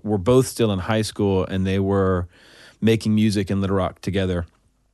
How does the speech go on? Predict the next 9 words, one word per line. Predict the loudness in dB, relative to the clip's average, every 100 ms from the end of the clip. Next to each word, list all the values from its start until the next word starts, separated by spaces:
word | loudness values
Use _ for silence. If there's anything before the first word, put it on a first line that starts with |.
| _ _ -6
kind | -4
of |
the | -2 0
early | 0 2 0
forms | -2 -4 -2 0 0 -2
of | -2
what | -2 -2
Evanescence | -2 -2 -2 -4 -6 -10 -6
was. | -4 -2 -2 -6 -8